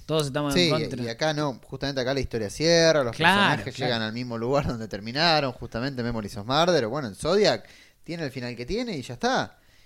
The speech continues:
Speaker 2: Inclusive en el final de Zodiac se dice, "Es este". <laughs>
Speaker 1: Claro, claro.
Speaker 2: Eh, no, no es un final abierto para nada. Entonces, me parece que el final abierto abre como un paraguas para cubrirnos.
Speaker 1: Claro.
Speaker 2: Como, bueno, final abierto, qué sé yo. En-, y, y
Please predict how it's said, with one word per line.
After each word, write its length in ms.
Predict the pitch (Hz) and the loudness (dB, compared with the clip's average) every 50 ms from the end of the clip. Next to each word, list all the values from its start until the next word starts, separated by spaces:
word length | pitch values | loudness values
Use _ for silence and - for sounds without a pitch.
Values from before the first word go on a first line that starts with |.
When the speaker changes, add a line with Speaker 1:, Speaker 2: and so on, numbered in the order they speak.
| _ _ - | _ _ -20
Speaker 2:
Inclusive 340 | - 107 113 123 - 247 240 | -16 -14 -10 -6 -4 -4 -2
en 60 | 165 | -2
el 100 | 135 120 | -4 -6
final 260 | - - - 190 156 | -2 -2 -2 0 0
de 80 | 147 139 | -2 -4
Zodiac 380 | - - 226 269 269 202 131 120 | -2 0 0 0 2 0 0 0
se 100 | - 135 | -2 -6
dice, 260 | 151 147 131 120 107 | -6 -4 -6 -8 -8
"Es 120 | - 123 - | -8 -6 -6
este". 340 | 143 120 - - 92 87 - - _ _ - - | -6 -6 -6 -8 -10 -10 -12 -14 _ _ -8 -8
<laughs> 380 | 151 120 - 120 104 - - | -8 -6 -6 -10 -12 -10 -2
Speaker 1:
Claro, 240 | - 196 277 226 127 113 | 4 4 6 6 4 2
claro. 180 | 180 240 220 139 | 0 -2 0 0
Speaker 2:
Eh, 500 | 120 120 117 110 107 101 98 92 90 90 | 0 0 2 0 0 0 -2 -2 -4 -8
no, 140 | 104 113 120 | -8 -8 -6
no 80 | 120 135 | -6 -6
es 100 | 147 160 | -6 -6
un 100 | 151 120 | -8 -8
final 180 | 123 120 120 123 | -4 -2 -2 0
abierto 320 | 120 131 127 120 127 117 | 2 0 0 0 -2 -2
para 160 | 107 101 101 | 0 -2 0
nada. 280 | 113 135 131 120 110 98 | 2 2 2 2 2 -2
Entonces, 460 | 95 104 127 127 151 139 117 - - _ _ - - _ - - - | -2 -4 -6 -2 -2 -2 -2 -4 -8 _ _ -20 -20 _ -20 -20 -16
me 80 | 113 | -4
parece 220 | 110 135 170 165 185 | 0 0 0 2 2
que 40 | 147 | 0
el 40 | - | 0
final 220 | 131 127 147 156 | -2 0 4 4
abierto 440 | 147 147 147 165 175 175 180 180 160 | 4 6 6 4 4 4 6 6 8
abre 280 | 151 151 160 165 165 143 | 8 8 8 6 4 2
como 180 | 127 123 127 139 | 2 -4 -6 -8
un 120 | 143 135 | -8 0
paraguas 720 | - 135 139 156 165 175 180 165 165 175 190 202 - - - _ _ - - | 2 6 8 10 10 10 10 8 8 6 6 6 2 -4 -12 _ _ -20 -8
para 260 | - 113 107 113 - | -6 -4 -4 -4 -4
cubrirnos. 680 | - 120 127 131 147 170 175 170 175 160 185 190 208 202 | -4 -8 -6 0 2 4 4 4 2 0 0 0 0 0
Speaker 1:
Claro. 340 | - 143 143 143 139 131 110 - - - | 0 0 2 2 2 2 0 -4 -10 -8
Speaker 2:
Como, 180 | - 139 135 147 | -8 -6 -2 2
bueno, 360 | 185 220 214 196 190 196 196 - - - - - - - - - | 6 6 6 6 4 0 -4 -6 -14 -16 -16 -20 -20 -16 -16 -8
final 240 | - 160 165 180 | -4 0 4 6
abierto, 460 | 180 175 175 165 143 131 123 139 131 123 | 6 8 8 6 4 4 2 -2 0 0
qué 80 | 147 | 0
sé 120 | 143 156 139 | 0 0 -2
yo. 280 | - 139 120 107 - - - | 0 0 0 0 -2 -4 -12
En-, 180 | 95 95 92 - | -14 -14 -14 -16
y, 300 | 57 - - - - | -20 -20 -18 -16 -12
y 40 | 95 | -12